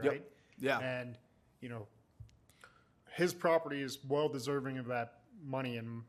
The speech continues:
Speaker 2: my mind.
Speaker 1: Mm-hmm.
Speaker 2: So, you know, I'd hate for him to be like, Hey, it's, it's October. I guess I probably should apply in case if somebody else applies that doesn't have. I,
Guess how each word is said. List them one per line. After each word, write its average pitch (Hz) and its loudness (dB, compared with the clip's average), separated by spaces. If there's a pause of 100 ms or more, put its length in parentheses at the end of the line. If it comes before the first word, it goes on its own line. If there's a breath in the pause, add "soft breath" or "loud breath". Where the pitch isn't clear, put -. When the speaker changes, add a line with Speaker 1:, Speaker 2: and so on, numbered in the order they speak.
Speaker 2:
my 120 0 (220)
mind. 113 -2
Speaker 1:
Mm-hmm. 165 0
Speaker 2:
So, 120 -2
you 127 -4
know, 120 -4
I'd 113 -2
hate 131 -2
for 123 -6
him 135 -6 (140)
to 117 -4 (120)
be 127 -6
like, 113 -6 (1300 soft breath)
Hey, 170 6
it's, 123 0
it's 143 -4
October. 120 0
I 113 -4
guess 123 -4
I 123 -2
probably 127 -2
should 117 -8
apply 123 0
in 120 -6
case 117 -6
if 117 -10
somebody 117 -4
else 123 -2
applies 123 -2
that 117 -6 (240)
doesn't 139 -8
have. 165 -6 (1400 loud breath)
I, 123 -12